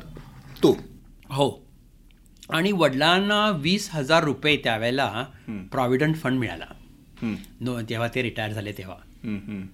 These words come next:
Speaker 2: आणि आम्ही व-, अ, काय आयुष्यभर वडिलांनी भाड्याच्या घरामध्ये राहिले होते.
Speaker 1: हम्म, हम्म.
Speaker 2: तर त्यांनी काय विचार केला की आता हे वीस हजार रुपये आपले आलेत, तर आपण एक स्वतःचं घर घ्यावं.
Speaker 1: हम्म.
Speaker 2: तर वडिलांनी जाऊन एक घर, छान घर पाहिलं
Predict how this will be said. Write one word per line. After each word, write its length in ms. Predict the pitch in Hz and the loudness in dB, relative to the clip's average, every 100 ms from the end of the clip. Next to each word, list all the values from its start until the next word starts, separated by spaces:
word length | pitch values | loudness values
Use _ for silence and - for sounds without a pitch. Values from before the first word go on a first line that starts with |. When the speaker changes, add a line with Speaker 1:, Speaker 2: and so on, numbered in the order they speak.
| - - - - | -20 -20 -20 -10
Speaker 2:
आणि 280 | 147 175 214 | -2 2 4
आम्ही 520 | 175 160 190 214 214 | 4 4 2 0 -2
व-, 220 | 165 147 | -2 -4
अ, 580 | 139 - 117 131 123 117 117 | -4 -6 -8 -6 -6 -8 -2
काय 180 | 147 165 | 0 0
आयुष्यभर 580 | 160 135 139 - 170 180 | 0 0 0 0 0 0
वडिलांनी 500 | 135 123 131 151 151 | 2 2 4 2 0
भाड्याच्या 680 | - - 110 113 117 120 | -4 -10 -2 0 0 0
घरामध्ये 480 | 113 110 110 110 120 | -2 -2 -2 -2 0
राहिले 300 | 110 92 92 | -2 -4 -8
होते. 260 | 90 92 - - | -8 -12 -16 -12
Speaker 1:
हम्म, 120 | 104 | -10
हम्म. 160 | 95 98 143 - - - - | -8 -10 -12 -18 -20 -10 -6
Speaker 2:
तर 80 | |
त्यांनी 340 | 165 160 170 226 | -4 0 0 0
काय 200 | 208 190 | 0 2
विचार 260 | 175 147 135 | 2 0 -2
केला 200 | 123 110 | -2 -4
की 140 | 113 160 | 0 0
आता 200 | - 143 | 0 -2
हे 120 | 151 | -2
वीस 220 | 127 - | -2 -2
हजार 140 | 143 | -2
रुपये 260 | 131 120 127 | -2 -2 -2
आपले 260 | 110 120 123 | -2 -4 -4
आलेत, 400 | 95 117 110 - - - - | -4 -4 -6 -8 -20 -20 -4
तर 80 | 147 | -2
आपण 300 | 123 - 165 | 0 -2 -4
एक 140 | 180 | -4
स्वतःचं 460 | - 131 - 147 180 113 | -4 -6 -4 -4 -4 -4
घर 180 | 117 | -4
घ्यावं. 600 | 120 85 82 - - - 98 | -4 -6 -14 -20 -20 -18 -16
Speaker 1:
हम्म. 400 | 92 - - 170 | -16 -20 -12 -6
Speaker 2:
तर 40 | |
वडिलांनी 380 | 180 156 165 196 | -4 -2 -2 -2
जाऊन 220 | 185 185 | -2 -4
एक 160 | 180 - | -4 -8
घर, 280 | 156 123 139 160 | -12 -6 -6 -6
छान 300 | - 127 127 | -8 -6 -6
घर 240 | 107 110 117 | -6 -8 -8
पाहिलं 380 | - 113 113 | -8 -6 -6